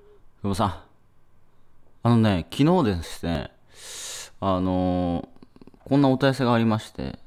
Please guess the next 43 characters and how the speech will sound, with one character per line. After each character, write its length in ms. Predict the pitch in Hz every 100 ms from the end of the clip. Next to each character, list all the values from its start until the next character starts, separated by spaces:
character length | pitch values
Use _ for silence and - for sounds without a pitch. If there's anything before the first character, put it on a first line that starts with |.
| -
ま 140 | 123
あ 40 | 110
結 220 | - -
構 80 | 104
長 180 | 113
か 60 | 95
っ 60 | -
た 80 | 62
ん 80 |
で 60 | -
す 80 | -
け 80 | -
ど、 240 | - -
ま 300 | - - 82 -
あ 60 | -
僕 220 | 127 135
は 80 | 113
僕 180 | 95 95
で 60 |
回 260 | - 98 104
答 120 | 104 101
し 40 |
た 120 | 95
ん 40 | 80
で 60 |
す 80 | -
け 80 | -
ど、 240 | - - - - -
こ 80 |
れ 60 | 147
は 80 | 147
ぜ 120 | 190
ひ 140 | 156
ね、 240 | 95 78 - - - _ _
久 160 | -
保 80 | 165
哲 320 | 170 185 -
郎 200 | 160 160
の 340 | 160 156 143 123
見 280 | - 147 143
解 280 | - 143 135
を 100 | 123
ね、 280 | 120 139